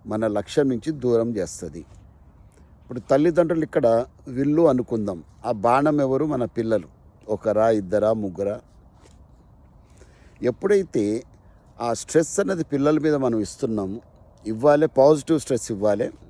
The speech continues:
నెగటివ్ కాదు. దాన్ని ఎక్కువ పెట్టి డైరెక్షన్ ఏదైతే ఉంటుందో, సరైన దిశలో ఎక్కువ పెట్టి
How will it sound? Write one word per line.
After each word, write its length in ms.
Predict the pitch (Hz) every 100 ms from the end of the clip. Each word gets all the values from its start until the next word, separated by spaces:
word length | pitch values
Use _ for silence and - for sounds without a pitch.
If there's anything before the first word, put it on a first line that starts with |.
| - 101
నెగటివ్ 460 | 113 110 120 107
కాదు. 320 | 98 92 80 - - - - - -
దాన్ని 200 | 147 139
ఎక్కువ 240 | 131 - 185
పెట్టి 300 | 175 127 143
డైరెక్షన్ 600 | 107 120 170 - - 151
ఏదైతే 340 | 139 131 127
ఉంటుందో, 560 | 107 101 98 87 92 71 - - - -
సరైన 600 | - 123 127 185 196 185
దిశలో 520 | 151 104 113 160 165 180
ఎక్కువ 320 | 117 - 143
పెట్టి 420 | 143 - 110